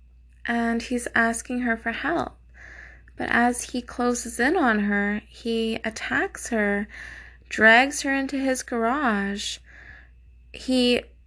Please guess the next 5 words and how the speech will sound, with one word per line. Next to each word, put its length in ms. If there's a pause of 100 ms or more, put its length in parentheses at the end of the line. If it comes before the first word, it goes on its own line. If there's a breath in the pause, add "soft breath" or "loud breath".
(680)
turns 340
away 440
for 200
a 120
second 640